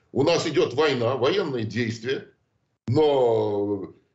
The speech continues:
по, по отношению к науке, по отношению к образованию, по отношению к здравоохранению, вот ко всем этим делам сферы, по-прежнему средства как к услуг-, отношение как к услугам каким-то.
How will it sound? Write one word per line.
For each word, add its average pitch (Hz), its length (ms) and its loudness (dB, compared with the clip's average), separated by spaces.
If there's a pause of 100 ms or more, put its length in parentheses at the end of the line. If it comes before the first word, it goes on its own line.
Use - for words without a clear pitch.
(340)
по, 139 200 2
по 156 140 0
отношению 160 560 -2
к 139 60 -8
науке, 139 560 0
по - 180 0
отношению 160 440 0
к 160 60 0
образованию, 147 960 0 (300)
по 113 100 2
отношению 180 520 0
к 135 40 -6
здравоохранению, 175 1080 -2
вот 104 220 -6
ко 147 100 2
всем 160 260 -2
этим 120 220 -6
делам 110 200 0
сферы, 101 300 -6 (520)
по-прежнему 185 760 0
средства 156 400 -8
как 135 260 -6
к - 40 -8
услуг-, 113 400 -8
отношение 117 500 -2
как 131 260 0
к - 40 -8
услугам 113 520 0
каким-то. 71 460 -10